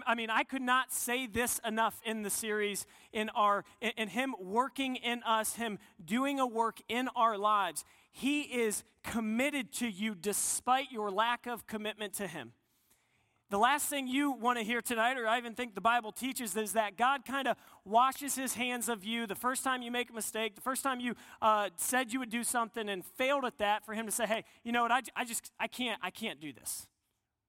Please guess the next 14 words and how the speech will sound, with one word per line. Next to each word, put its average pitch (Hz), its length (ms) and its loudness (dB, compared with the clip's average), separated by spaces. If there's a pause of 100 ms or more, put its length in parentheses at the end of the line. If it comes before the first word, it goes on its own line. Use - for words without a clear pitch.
(120)
God 294 240 4
does 214 180 -4
not 226 380 4 (240)
say 285 260 0
that. 180 240 -2
Rather, 220 300 2
what 240 220 -4
does 226 200 0
he 202 140 -10
say 170 400 -2 (220)
in 202 120 -4
Philippians 185 460 -6
one 165 220 -4
six? - 440 -8